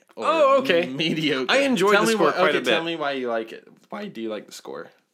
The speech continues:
Speaker 2: I don't know. I just felt like it was one of the few things this movie that was like, "Okay, if we're gonna do this,"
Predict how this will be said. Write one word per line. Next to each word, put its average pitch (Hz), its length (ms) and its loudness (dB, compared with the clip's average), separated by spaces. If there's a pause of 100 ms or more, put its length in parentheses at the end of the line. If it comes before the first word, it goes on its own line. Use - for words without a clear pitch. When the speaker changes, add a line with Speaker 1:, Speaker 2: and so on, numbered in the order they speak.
(260)
Speaker 2:
I 196 80 -2
don't 277 160 2
know. 233 200 2
I 131 100 0
just 151 240 -6
felt 165 240 0
like 151 260 0
it 156 60 -2
was 147 120 -8
one 160 100 -2
of 151 60 -2
the 143 60 -2
few 147 240 -8
things 139 280 -8
this 131 160 -12
movie 131 260 -4
that 123 120 0
was 117 180 -4
like, 110 320 -2 (460)
"Okay, 127 300 -2
if 110 160 -4
we're 127 80 -4
gonna 120 260 -2
do 113 260 -2
this," 107 480 -6